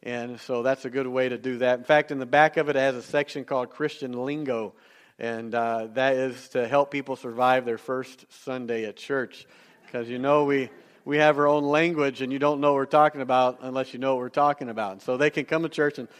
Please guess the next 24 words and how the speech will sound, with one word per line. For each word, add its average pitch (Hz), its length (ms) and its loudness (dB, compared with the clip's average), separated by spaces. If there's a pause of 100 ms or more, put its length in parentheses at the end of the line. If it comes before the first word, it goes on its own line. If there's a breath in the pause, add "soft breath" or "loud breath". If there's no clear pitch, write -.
(100)
flip 170 260 6
to 170 100 2
the 151 100 2
back 151 460 4 (260 soft breath)
and 131 260 -4
say, 127 340 -2 (380 soft breath)
"Okay, 131 640 2 (440 soft breath)
that's 160 380 6
what 170 180 4
Pastor 156 400 4
Dave 135 440 2
meant 127 280 -2
when 123 160 -10
he 117 180 -12
said 113 420 -8
that. 98 280 -12
Okay, 123 500 -12
we 110 100 -14
can 117 140 -14
look 117 180 -12
that 110 160 -6
up." - 140 -14 (360 soft breath)
And, 117 380 -8
uh, 110 320 -4